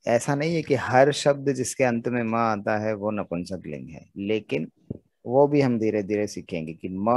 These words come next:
किन किन परिस्थितियों में आता है। अ, वो थोड़ी आगे की पढ़ाई है,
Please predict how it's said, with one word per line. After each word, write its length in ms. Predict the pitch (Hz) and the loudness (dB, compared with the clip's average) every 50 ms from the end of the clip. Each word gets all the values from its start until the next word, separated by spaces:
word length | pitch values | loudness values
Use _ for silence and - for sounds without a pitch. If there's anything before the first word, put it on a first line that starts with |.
| 131 127 - - - - | 2 0 -2 -6 -10 -4
किन 260 | - 139 131 123 127 123 | 0 0 0 0 0 0
किन 260 | 143 139 135 131 120 | 0 0 0 0 -2
परिस्थितियों 640 | - 117 113 113 101 - - 120 101 98 104 104 104 | -2 -2 -2 -2 -4 -8 -8 -8 -8 -6 -6 -4 -4
में 100 | 98 98 | -2 -4
आता 260 | 90 73 - 90 87 | -4 -4 -6 -8 -10
है। 120 | 107 170 _ _ - - - - - - _ - 104 | -10 -12 _ _ -20 -20 -20 -20 -20 -20 _ -10 -8
अ, 140 | 95 90 | -8 -6
वो 220 | 90 95 101 104 101 - | -6 -6 -6 -6 -4 -2
थोड़ी 180 | 117 110 107 110 | 0 2 4 4
आगे 300 | 104 98 98 101 110 107 | 4 4 4 2 0 -2
की 420 | - - 107 107 107 104 101 98 | -2 -4 -6 -4 -2 -2 -2 -4
पढ़ाई 400 | 98 - 98 98 95 90 87 87 | -4 -4 -4 -2 0 0 0 -2
है, 120 | 87 90 | -4 -8